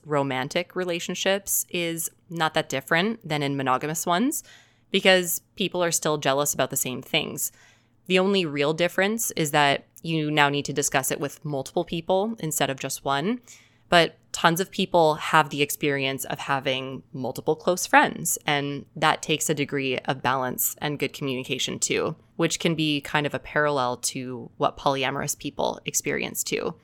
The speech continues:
Then we talked about reasons why people are jealous and the threats they perceive in their relationships. And the main thing to point out here was that these reasons are gonna be different for everyone, and it's up to you to figure out your own shit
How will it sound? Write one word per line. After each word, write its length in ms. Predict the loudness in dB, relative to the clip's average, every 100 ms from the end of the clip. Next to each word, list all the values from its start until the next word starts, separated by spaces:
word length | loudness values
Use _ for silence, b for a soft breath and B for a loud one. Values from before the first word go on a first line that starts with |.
| b _
Then 200 | 2 4
we 80 | 4
talked 260 | 2 -2 0
about 480 | 2 4 6 4 0
reasons 560 | -8 -4 -2 0 -2 0
why 240 | 0 0
people 340 | -2 -8 -4 -4
are 80 |
jealous 560 | -2 0 0 0 0 -4
and 560 | 0 0 0 -2 -4 -6 _
the 120 | -4
threats 420 | -4 0 0 2 0
they 120 | 0
perceive 520 | 0 -2 -2 -2 0
in 80 | 0
their 140 | -2
relationships. 840 | -2 -4 -2 -2 2 0 0 -4 b b b b _ 0
And 140 | 2 2
the 40 |
main 280 | 0 0 -2
thing 160 | -2
to 80 | -2
point 280 | -2 0 4
out 200 | 4 2
here 500 | 0 0 2 0 -4
was 540 | -4 2 2 2 -2 2
that 340 | 4 2 0
these 280 | -4 -2 0
reasons 340 | 0 0 0
are 60 | 0
gonna 160 | -2
be 100 | -2
different 320 | -4 -4 -4 -2
for 100 | -2
everyone, 500 | -2 -2 -2 -2 -6 b b b -2
and 460 | 2 2 0 -4 -8 -4
it's 180 | 0 0
up 120 | -2
to 120 | -4
you 160 | -2 0
to 320 | 0 0 -4 -12 _ _ _ _
figure 300 | -2 2 4
out 100 | 4
your 100 | 2
own 120 | 0
shit 380 | 2 2 2